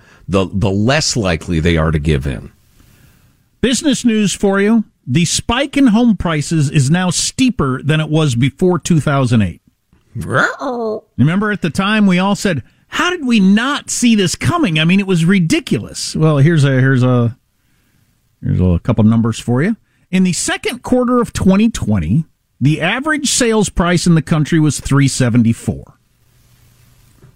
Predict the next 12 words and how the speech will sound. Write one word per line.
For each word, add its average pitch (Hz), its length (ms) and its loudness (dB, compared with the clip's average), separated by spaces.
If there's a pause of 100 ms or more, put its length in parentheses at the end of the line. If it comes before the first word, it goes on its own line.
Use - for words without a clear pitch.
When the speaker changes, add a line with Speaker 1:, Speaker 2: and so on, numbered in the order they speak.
(400)
Speaker 2:
The 156 140 2
average 247 240 -2
sales 240 400 -2
price 220 340 -2 (140)
first - 320 0
quarter 208 280 2
this 254 220 2
year 254 140 4
was 233 180 0
five 180 440 -2
oh 165 100 2
seven. - 460 -4